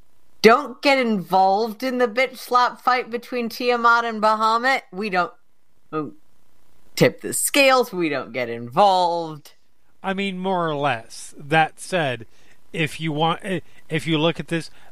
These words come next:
Speaker 2: this isn't really necessarily tipping the scales. If you actually wanted to, to, to try and,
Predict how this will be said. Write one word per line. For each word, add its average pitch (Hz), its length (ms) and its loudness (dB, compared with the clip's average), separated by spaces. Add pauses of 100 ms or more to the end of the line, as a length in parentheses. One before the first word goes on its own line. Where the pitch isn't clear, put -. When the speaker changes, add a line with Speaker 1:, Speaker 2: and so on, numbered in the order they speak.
Speaker 2:
this 170 260 0
isn't 202 280 -2
really 175 260 0
necessarily 156 720 -2
tipping 127 420 -6
the 120 100 -6
scales. 110 500 0 (320)
If - 180 0
you 151 200 0
actually 151 520 2
wanted 135 480 -4
to, 131 240 -8 (160)
to, 123 280 -6
to - 200 -8
try 135 300 4
and, 120 260 -4